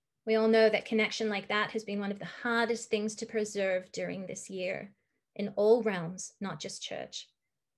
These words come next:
The days when we could kneel shoulder to shoulder on the altar have not yet returned, not quite. We relinquished that powerful enactment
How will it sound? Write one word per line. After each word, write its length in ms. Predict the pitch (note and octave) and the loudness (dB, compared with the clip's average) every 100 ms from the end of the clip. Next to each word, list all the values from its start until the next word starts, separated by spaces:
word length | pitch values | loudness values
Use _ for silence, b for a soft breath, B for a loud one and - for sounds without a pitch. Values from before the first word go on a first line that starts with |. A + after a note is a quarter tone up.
| _ _ _ _ _ _ | _ _ _ _ _ _
The 80 | F3+ | -2
days 420 | A#3 A#3+ B3+ A#3+ | 2 4 4 2
when 160 | A#3 A3+ | 4 6
we 100 | A3 | 4
could 200 | A3 G#3+ | 2 4
kneel 340 | A3 A3 A3 | 6 8 6
shoulder 340 | A3 G#3+ G3 G3+ | 2 0 0 -2
to 120 | G3 | -2
shoulder 360 | - G#3+ G#3 | 0 2 2
on 160 | F3+ F#3+ | 0 -4
the 80 | F3+ | -4
altar 340 | G3+ G#3 G#3 | -2 -2 -4
have 220 | G3 F#3+ | -8 -8
not 360 | G3+ F#3+ G3+ - | -8 -6 -6 -4
yet 340 | G3+ F#3+ - - | -4 -4 -6 -10
returned, 580 | G3+ - G3+ F#3+ G3 G3+ _ _ _ | -10 -8 -10 -8 -10 -12 _ _ _
not 220 | G#3 G#3 - | -8 -8 -6
quite. 360 | G#3+ - - _ _ _ _ _ _ _ _ _ _ _ _ _ _ _ - | -6 -6 -12 _ _ _ _ _ _ _ _ _ _ _ _ _ _ _ -2
We 100 | G#3+ | 4
relinquished 840 | A3 A3+ B3 B3+ C4 C4 - - | 6 6 4 2 -2 -2 -6 -4
that 200 | G#3 E3+ | -2 -2
powerful 480 | - A3+ A#3 A3+ A3 | 0 2 2 0 -4
enactment 680 | G3+ F#3 G3 - C#4+ C#4+ | -2 -4 -6 -4 -4 -4